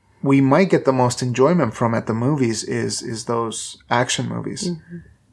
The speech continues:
Speaker 1: And it's just so perfectly suited to us that I'm, I'm just excited to keep exploring that. So we're gonna try to bring some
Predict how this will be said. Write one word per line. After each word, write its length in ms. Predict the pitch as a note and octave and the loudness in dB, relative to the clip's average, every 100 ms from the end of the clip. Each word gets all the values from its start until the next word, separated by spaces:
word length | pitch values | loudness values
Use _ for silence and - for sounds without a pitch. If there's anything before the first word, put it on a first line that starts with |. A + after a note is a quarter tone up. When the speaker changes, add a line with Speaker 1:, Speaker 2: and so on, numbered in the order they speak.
| _ _ _ | _ _ _
Speaker 1:
And 160 | B2 A#2+ | -2 0
it's 140 | A2+ - | 0 0
just 140 | - | 0
so 460 | - A#2 A#2 A2+ G2+ | 4 6 6 2 0
perfectly 400 | - - - A#2 | 0 0 -2 -2
suited 340 | - B2 A#2 - | 0 0 -2 -2
to 120 | A#2 | -2
us 180 | A2 - | 0 0
that 160 | A#2 - | 0 0
I'm, 280 | A#2 A#2 - _ _ _ _ _ - | -2 -4 -10 _ _ _ _ _ -8
I'm 100 | A#2 | -6
just 160 | A2 A2+ | -4 -4
excited 340 | - A#2+ G#2+ | 0 0 0
to 80 | A2+ | -6
keep 320 | - B2+ B2 | -6 -4 -2
exploring 560 | B2 - - A#2 A#2+ A#2+ | -2 -4 -2 0 0 -4
that. 180 | - - - - - - | -8 -10 -20 -20 -18 -8
So 220 | - C3 | 2 2
we're 180 | A#2 C3+ | 4 2
gonna 180 | D3+ C3 | 2 0
try 220 | - B2+ | 2 2
to 60 | A2+ | 2
bring 300 | A#2 A#2 A#2 | -2 -2 -2
some 480 | - A#2+ A2+ A#2 | -2 -2 -4 -8